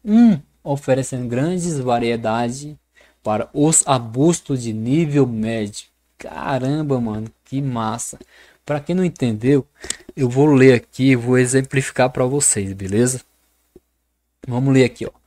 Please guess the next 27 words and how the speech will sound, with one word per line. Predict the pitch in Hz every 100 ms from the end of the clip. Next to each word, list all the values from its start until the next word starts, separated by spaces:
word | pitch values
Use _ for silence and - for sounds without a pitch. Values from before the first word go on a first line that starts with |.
| _ _ _
Colocar | - 120 123 - 113
o | 110
seu | - 120 139
segundo | 143 151 151 135 131 131
modelo | 135 135 127 123 120
lod | 120 113 110 113 123 135 135
de | 127
cavalo | - 113 107 107 113
no | 127 151
chão | - 135 120 123 143 202 226 _ _
e | 139
de | 123
repente | 127 139 143 156 156
descobrir | 151 - 156 151 175
que | -
o |
seu | 165 190
dorsal | 175 196 - - 202 202 - _ _ _ _
fazem | 208 208 190 196
excelentes | 208 - 175 147 143 165 214 208 - 208 185 - -
arbustos. | 165 165 123 120 - 180 233 220 - - - - 113 110 - _ _ _ _ _ _ - - _ _
Ficou | - 139 156
mais | 170 147 -
claro | - 120 110 101
aí | 120 180
ou | 180
não? | 160 120 107